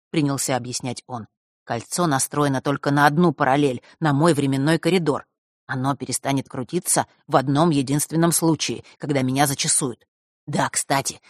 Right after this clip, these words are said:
если бы рядом с тобой появилась моя Эрантия, то шестеренки замерли бы и не крутились до тех пор, пока ты не отошла бы на приличное расстояние.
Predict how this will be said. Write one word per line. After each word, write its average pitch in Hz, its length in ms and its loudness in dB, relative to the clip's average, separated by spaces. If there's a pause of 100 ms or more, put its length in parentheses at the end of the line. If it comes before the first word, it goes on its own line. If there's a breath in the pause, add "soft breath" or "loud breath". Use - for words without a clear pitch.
(120)
если - 300 -2
бы 131 120 -4
рядом 135 260 0
с - 60 -6
тобой 143 280 2
появилась 139 480 -2
моя 135 300 2
Эрантия, 156 500 2 (280)
то 131 100 -8
шестеренки 139 680 -4
замерли 127 500 -4
бы 139 200 -2 (220 soft breath)
и 175 80 2
не 165 120 4
крутились 160 480 0
до 131 120 -2
тех 135 200 -6
пор, 208 180 2
пока 135 240 -2
ты 143 100 -2
не 139 100 0
отошла 175 380 2
бы 156 80 2
на 139 100 2
приличное 143 500 0
расстояние. 135 640 0